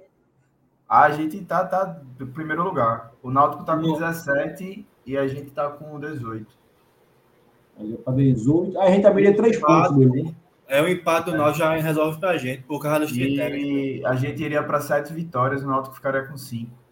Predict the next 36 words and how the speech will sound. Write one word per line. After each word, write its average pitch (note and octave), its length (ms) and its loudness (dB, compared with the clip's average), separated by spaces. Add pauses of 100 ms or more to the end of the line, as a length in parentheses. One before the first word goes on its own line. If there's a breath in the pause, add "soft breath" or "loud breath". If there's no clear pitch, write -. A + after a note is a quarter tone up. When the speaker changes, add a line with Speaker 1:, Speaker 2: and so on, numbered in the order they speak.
(300)
Speaker 1:
Mesmo B2+ 280 -4
Speaker 2:
Isso. D#3+ 100 -8
Speaker 1:
podendo D3 220 -6
Speaker 3:
Ah, - 20 -6
Speaker 1:
empatar B2+ 680 4
Speaker 3:
tá. - 140 -10 (1200)
Pô, A2 80 -8
Speaker 1:
em G#2 140 -2
Speaker 3:
então, A#2+ 160 0
Speaker 1:
número B2 260 -2
de, A#2 340 -6
de, A2 480 -10 (260)
de A3 120 -8
Speaker 3:
eu - 60 0
diria B3+ 300 4
que C#4+ 60 0
a B3 40 4
gente C4 100 4
Speaker 2:
pontos. - 160 2
Speaker 3:
tem B3+ 100 0
uma G#3+ 120 2
chance, A#3 580 -2 (540)
uma B3 140 0
chance A#3 300 0
boa E3 580 10 (680)
de, B2+ 760 6 (280)
de C3+ 100 2
confirmar C#3+ 420 4
essa C#3 140 0
primeira D#3 240 -2
colocação D#3 360 0
esse D3+ 80 -2
final E3+ 140 -4
de E3+ 60 -4
semana, C3+ 460 2
porque D3+ 640 4